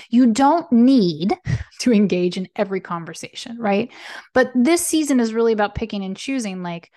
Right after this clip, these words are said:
where do I get my feelings hurt? Okay, how am I, you know, w-, participating in my feelings getting hurt over and over again?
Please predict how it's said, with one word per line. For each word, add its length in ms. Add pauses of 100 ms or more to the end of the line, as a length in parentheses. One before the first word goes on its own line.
(200)
where 100
do 80
I 100
get 120
my 100
feelings 540
hurt? 280 (680)
Okay, 280
how 300
am 220
I, 560 (640)
you 100
know, 300 (680)
w-, 360
participating 960
in 120
my 120
feelings 320
getting 200
hurt 220
over 220
and 80
over 180
again? 300